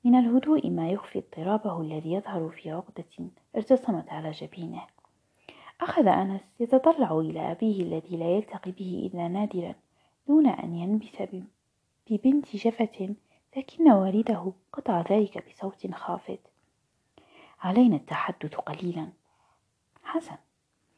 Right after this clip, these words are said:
سيكون من الأفضل أن تمنح لهذا شيئا من الاهتمام، لأنني أجزم بأنه لن يتكرر." "تفضل." "لقد كان آخر ما فعلته في الحياة تصرفا غير مسؤول.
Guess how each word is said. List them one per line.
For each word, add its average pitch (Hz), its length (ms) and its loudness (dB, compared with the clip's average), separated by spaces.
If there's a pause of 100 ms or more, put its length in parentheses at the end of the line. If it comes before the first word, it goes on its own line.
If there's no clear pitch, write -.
(520)
سيكون 226 400 6
من 175 200 4
الأفضل 175 580 0
أن 180 120 -2
تمنح 262 400 4
لهذا 170 380 -4
شيئا 190 320 0
من 156 220 -6
الاهتمام، 190 640 -4 (480)
لأنني 202 580 4 (300)
أجزم 180 400 4
بأنه 160 480 -4
لن 151 180 -4
يتكرر." 165 720 -4 (1200)
"تفضل." 208 540 0 (1000)
"لقد 202 180 0
كان 330 360 2
آخر 202 460 0
ما 160 180 0
فعلته 170 560 -6
في - 100 -12
الحياة 185 500 -4 (400)
تصرفا 226 560 -2
غير 160 300 -2
مسؤول. 185 520 -4